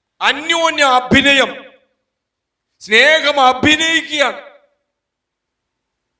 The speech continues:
പക്ഷെ കർത്താവ് അതല്ല ആഗ്രഹിക്കുന്നത്. അഭിനയമല്ല, സ്വാഭാവികമായി ഉയർന്നു വരുന്ന ഒരു യഥാർത്ഥ ക്രിസ്തുവിന്റെ സ്നേഹം നമ്മിൽ നിന്നും ദൈവം പ്രതീക്ഷിക്കുന്നു.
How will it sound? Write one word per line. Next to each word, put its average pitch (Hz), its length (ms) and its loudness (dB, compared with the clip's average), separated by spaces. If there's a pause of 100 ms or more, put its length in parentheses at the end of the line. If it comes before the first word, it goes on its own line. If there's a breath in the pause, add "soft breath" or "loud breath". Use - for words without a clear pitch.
(500)
പക്ഷെ 247 180 -2
കർത്താവ് 262 580 0
അതല്ല 233 340 -6
ആഗ്രഹിക്കുന്നത്. 202 1000 -8 (1160)
അഭിനയമല്ല, 294 760 -2 (800)
സ്വാഭാവികമായി 294 1400 0
ഉയർന്നു 262 480 -6
വരുന്ന 233 680 -6 (760)
ഒരു 226 180 2
യഥാർത്ഥ 247 680 2
ക്രിസ്തുവിന്റെ 247 680 -8
സ്നേഹം 220 680 -2 (160 loud breath)
നമ്മിൽ 208 480 -4
നിന്നും 202 560 -8
ദൈവം 190 460 -6
പ്രതീക്ഷിക്കുന്നു. 160 840 -10